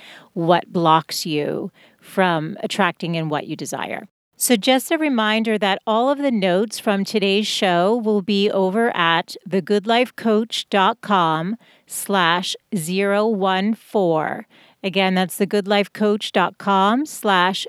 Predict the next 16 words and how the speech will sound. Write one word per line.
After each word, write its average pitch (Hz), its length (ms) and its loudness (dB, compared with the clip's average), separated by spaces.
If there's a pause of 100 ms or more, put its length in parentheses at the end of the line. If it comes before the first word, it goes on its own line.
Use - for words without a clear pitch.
(120)
zero 190 460 2
one 190 340 0
four. 170 540 0 (320)
Now, 208 100 0
you're 202 180 2
welcome 233 380 0
to 226 140 0
take - 280 -2
notes 202 280 0
if 202 160 -4
you'd 180 140 -4
like. 190 360 2
I 294 160 0
promise 190 480 0
to 208 140 0
have 175 340 2